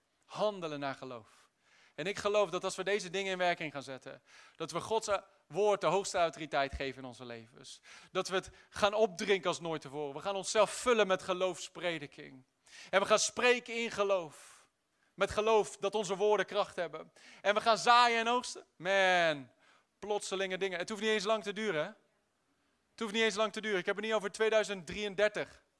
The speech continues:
Ik heb het over hier en nu. Dat Go-, overal waar je achter bent gebleven, dat God je inhaalt. En meer dan inhaalt. Een bovennatuurlijke versnelling van de hand van God.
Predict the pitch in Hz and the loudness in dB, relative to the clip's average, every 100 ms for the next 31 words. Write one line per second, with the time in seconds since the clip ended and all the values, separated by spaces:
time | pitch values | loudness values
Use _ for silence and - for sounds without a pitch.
0 | _ _ _ _ _ _ 180 214 202 208 | _ _ _ _ _ _ -2 0 4 4
1 | 202 185 190 - _ _ _ - 208 202 | 4 4 0 -4 _ _ _ -8 -4 -2
2 | 190 196 196 120 _ _ _ _ _ _ | -2 -2 -8 -8 _ _ _ _ _ _
3 | _ _ _ _ 175 180 - 233 180 233 | _ _ _ _ -6 -6 -2 0 4 4
4 | 233 233 214 214 220 240 233 226 220 202 | 6 6 8 8 4 2 2 4 4 4
5 | 226 208 208 - 233 - 190 214 170 135 | 2 4 2 2 0 2 2 6 6 4
6 | 147 180 214 240 190 170 156 135 117 - | 0 0 2 4 4 4 0 0 -2 -10
7 | - _ - - - - - 190 190 220 | -20 _ -20 -20 -20 -20 -4 0 6 6
8 | 233 220 226 233 226 - 208 185 - - | 6 6 2 4 0 2 0 0 0 0
9 | 226 226 185 147 190 185 180 196 - 165 | 4 4 4 2 0 6 8 8 4 0
10 | - 175 123 | 0 -2 -2